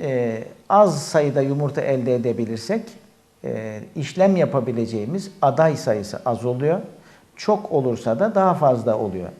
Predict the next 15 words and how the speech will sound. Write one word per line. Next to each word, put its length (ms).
Ama 360
bunun 240
belli 260
bir 120
eşiği 420
var. 200
On 240
beşten 540
fazla 680
yumurta 360
elde 340
edersek 680
bu 60
sefer 300
yumurtaların 720